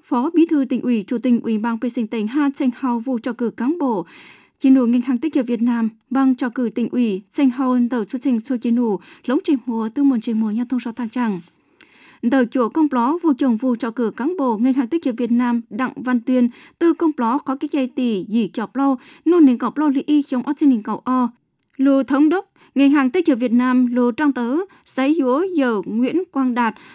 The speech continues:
Phó Giám đốc, Chi nụ Ngân hàng Chính sách Trọng Làng tỉnh Yên Bái, Ua Tù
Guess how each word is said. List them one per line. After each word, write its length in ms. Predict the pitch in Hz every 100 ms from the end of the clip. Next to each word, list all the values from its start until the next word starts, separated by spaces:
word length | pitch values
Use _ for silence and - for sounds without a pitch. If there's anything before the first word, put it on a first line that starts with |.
| - _
Phó 320 | 233 240 330
Giám 200 | 294 311
đốc, 160 | 370 - _ -
Chi 120 | 254
nụ 280 | 262 254 220
Ngân 120 | 254
hàng 140 | 262
Chính 140 | 240 277
sách 240 | 349 349
Trọng 160 | 269 240
Làng 180 | 240
tỉnh 260 | 226 254 208
Yên 220 | - 247
Bái, 300 | 233 220 339 - - - _ _
Ua 220 | 294 294
Tù 300 | 294 262 247